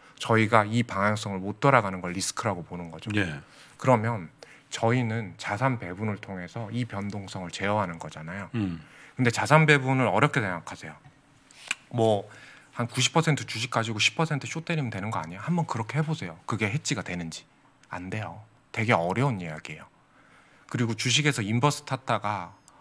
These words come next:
Speaker 1: 어떤 기분이었는지 올해 삼, 사 월에 한번 느껴보신 분 들었어요?
Speaker 2: 아유.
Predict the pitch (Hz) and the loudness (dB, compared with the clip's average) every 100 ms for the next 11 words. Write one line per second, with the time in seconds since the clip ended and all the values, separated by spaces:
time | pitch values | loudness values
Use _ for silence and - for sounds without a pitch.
0 | - 107 - 170 123 104 123 113 104 95 | 2 4 8 6 6 2 2 4 2 -2
1 | 98 107 - 175 165 120 95 101 95 - | 0 0 0 2 2 2 0 -2 -2 4
2 | 143 117 - 98 95 - 98 98 110 110 | 4 4 0 -2 -6 -2 2 4 4 4
3 | 104 98 92 | 2 0 -4